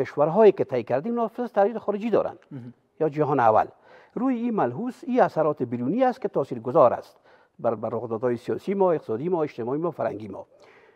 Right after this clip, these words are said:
Speaker 1: خب، اه، یک مسئله. گپ دیگه ای که، اه،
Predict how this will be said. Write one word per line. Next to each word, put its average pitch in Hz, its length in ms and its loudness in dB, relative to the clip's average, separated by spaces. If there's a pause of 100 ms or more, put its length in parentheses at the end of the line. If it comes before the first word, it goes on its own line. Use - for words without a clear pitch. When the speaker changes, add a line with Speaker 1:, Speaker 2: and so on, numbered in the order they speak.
(200)
Speaker 1:
خب، 262 240 -6 (160)
اه، 160 340 -2
یک 196 240 2
مسئله. - 360 -14
گپ 247 240 -2
دیگه 262 200 -4
ای 262 140 -4
که، 240 280 0 (400)
اه، 113 380 -10